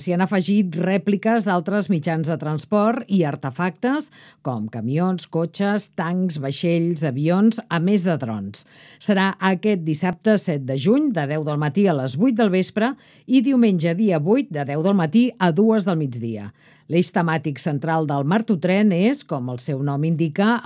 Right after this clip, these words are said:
el maquetisme al voltant del ferrocarril en diverses escales i també de varis clubs d'arreu de Catalunya, de Perpinyà, de Madrid i de les Illes Canàries, segons explica Lluís Ventura,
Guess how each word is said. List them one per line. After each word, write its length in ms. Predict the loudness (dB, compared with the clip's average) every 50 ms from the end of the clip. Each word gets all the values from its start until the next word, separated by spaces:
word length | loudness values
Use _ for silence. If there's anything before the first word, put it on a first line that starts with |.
| -2 0
el 160 | 0 2 2
maquetisme 640 | 2 0 0 0 0 2 2 2 2 4 2 2 2
al 80 | 2 2
voltant 380 | 0 0 0 0 0 0 0 2
del 140 | 0 0 0
ferrocarril 720 | -2 -2 -2 -2 -2 -2 -2 -2 0 2 2 4 2 2 0 -4 -16 -20 -20 -18
en 240 | _ -4 -2 -2 0
diverses 420 | 0 0 0 0 0 0 0 0 2
escales 640 | 0 0 0 0 0 2 2 2 0 0 -2 0
i 140 | 2 4 4 4
també 220 | 4 2 2 2
de 80 | 0 0
varis 300 | 0 0 0 0 0 0
clubs 300 | 2 4 4 4 2 2 0
d'arreu 400 | 0 0 0 0 0 0 2 0 0
de 160 | 0 0 -2 -2 -2
Catalunya, 600 | -2 0 0 2 4 6 8 8 6 6 2 -2 -4
de 140 | -6 -6 -6
Perpinyà, 460 | -4 -4 -4 -4 -2 0 0 2 2 2 2
de 80 | 0 0
Madrid 460 | 0 0 0 2 2 2 0 -2 -8 _ -20 -20 -20 _
i 160 | -4 0 0 2
de 140 | 2 2
les 180 | 0 0 0 2
Illes 320 | 2 2 2 0 0 -2
Canàries, 600 | -2 -2 0 0 2 2 0 0 -2 -2 -4 -4 -6
segons 260 | -6 -4 -4 -4 -4
explica 460 | -6 -8 -6 -6 -6 -4 -2 -2 -2 0
Lluís 300 | 2 2 2 2 2 0
Ventura, 480 | 0 -2 0 0 0 0 2 0 0